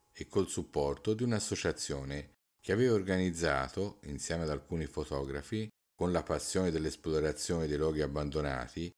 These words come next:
una visita su questi mercantili battenti bandiera russa. Erano le prime foto che circolavano sui social di queste navi. In molti ci chiedevamo da che parte d'Italia fossero ancorate,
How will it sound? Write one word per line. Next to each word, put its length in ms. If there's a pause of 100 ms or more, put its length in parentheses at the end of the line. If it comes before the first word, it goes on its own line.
(300)
una 200
visita 580
su 180
questi 360
mercantili 680
battenti 540
bandiera 420
russa. 580 (540)
Erano 420
le 120
prime 260
foto 540
che 120
circolavano 640
sui 220
social 480
di 100
queste 340
navi. 520 (440)
In 100
molti 680 (300)
ci 140
chiedevamo 560
da 160
che 100
parte 400
d'Italia 440
fossero 420
ancorate, 800